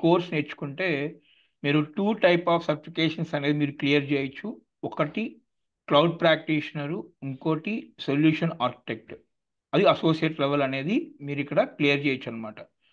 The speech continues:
డైరెక్ట్గా మీరు సొల్యూషన్ ఆర్కిటెక్ట్ అసోసియేట్ లెవెల్ కానీ క్లియర్ చేశారు అంటే క్లౌడ్ ప్రాక్టీషనర్ మీరు స్కిప్ చేయొచ్చు, మళ్ళా దానికి రాయాల్సిన అవసరం లేదు. కానీ బేసిక్ వచ్చేసి క్లౌడ్ ప్రాక్టీషనర్,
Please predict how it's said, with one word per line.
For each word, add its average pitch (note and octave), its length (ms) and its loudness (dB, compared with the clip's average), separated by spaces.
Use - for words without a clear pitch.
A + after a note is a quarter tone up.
డైరెక్ట్గా F3+ 580 4
మీరు F#3 200 0
సొల్యూషన్ E3+ 480 2
ఆర్కిటెక్ట్ D#3+ 440 -2
అసోసియేట్ D3+ 480 -2
లెవెల్ D3 240 2
కానీ D3 220 -2
క్లియర్ C#3+ 300 2
చేశారు C3 480 -2
అంటే B2 200 -6
క్లౌడ్ D3+ 280 2
ప్రాక్టీషనర్ D3+ 580 0
మీరు D3+ 160 0
స్కిప్ - 320 -4
చేయొచ్చు, A2+ 280 -2
మళ్ళా C3+ 180 2
దానికి C#3+ 280 -6
రాయాల్సిన C3 400 0
అవసరం B2+ 320 -4
లేదు. G#2+ 180 -2
కానీ F#3+ 180 4
బేసిక్ F#3 440 0
వచ్చేసి F3 340 -4
క్లౌడ్ D#3+ 300 4
ప్రాక్టీషనర్, E3 580 -2